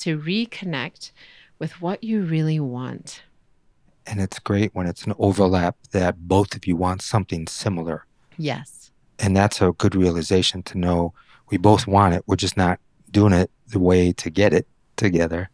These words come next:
Speaker 1: Yes.
Speaker 2: So we have to figure out as a team how to get what we both want and need.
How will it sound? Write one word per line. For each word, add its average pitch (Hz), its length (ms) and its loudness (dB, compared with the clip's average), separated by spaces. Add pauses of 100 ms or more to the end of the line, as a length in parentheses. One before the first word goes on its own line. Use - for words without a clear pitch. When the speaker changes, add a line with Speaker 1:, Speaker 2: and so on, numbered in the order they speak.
Speaker 1:
Yes. 160 260 -6
Speaker 2:
So 98 100 2
we 92 100 6
have - 120 2
to 90 100 -2
figure 90 320 0
out 90 240 0 (160)
as 85 120 -4
a 82 60 -12
team 92 540 -2 (220)
how 117 180 0
to 113 80 2
get 98 260 4 (380)
what 95 260 2
we 90 80 2
both 85 400 -2
want 92 260 0
and 90 120 -4
need. 92 320 -6